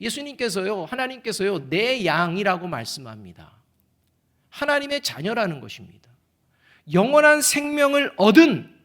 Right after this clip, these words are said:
또 영원한 생명을 얻게 될 하나님의 자녀를 의미한다는 것입니다. 따라서 예수님의 이 말씀은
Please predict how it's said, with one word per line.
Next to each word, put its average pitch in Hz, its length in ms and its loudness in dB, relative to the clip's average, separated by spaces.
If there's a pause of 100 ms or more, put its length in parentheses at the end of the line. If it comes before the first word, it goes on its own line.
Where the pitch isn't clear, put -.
(440)
또 311 320 4
영원한 302 500 4
생명을 294 580 -2
얻게 294 420 2
될 277 480 6 (640)
하나님의 311 580 -2
자녀를 262 800 -4
의미한다는 160 760 -4
것입니다. 143 640 -14 (1500)
따라서 294 460 8
예수님의 277 560 0
이 254 80 0
말씀은 175 800 -2